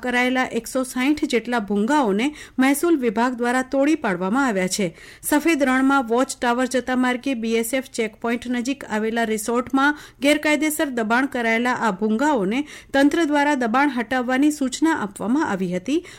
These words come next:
પરંતુ સ્વેચ્છાએ દબાણ ન હટતા છ રિસોર્ટના કુલ એકસો સાઈઠ ભૂંગા તંત્ર દ્વારા તોડી પાડવામાં આવ્યા હતા. ભુજથી ખાવડા જતા માર્ગે એકસો ચાલીસથી વધુ રિસોર્ટ, હોટેલો આવેલા છે,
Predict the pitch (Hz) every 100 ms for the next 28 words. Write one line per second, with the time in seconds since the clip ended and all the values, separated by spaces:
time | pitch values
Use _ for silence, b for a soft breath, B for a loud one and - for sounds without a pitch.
0 | B 277 302 294 302 277 262 262 302 302
1 | 254 226 254 247 254 320 262 202 - 226
2 | 262 - - - 339 320 254 269 254 247
3 | 262 277 294 269 247 - 277 - 269 302
4 | - 208 208 214 254 B B - 262 277
5 | 330 254 220 240 254 269 302 247 185 202
6 | 254 311 220 202 196 190 165 B B B
7 | 262 294 - 311 302 262 240 262 262 262
8 | 262 262 254 247 269 226 - 247 240 233
9 | 254 269 302 233 226 311 269 220 - 262
10 | 269 214 208 214 208 175 175 277 311 254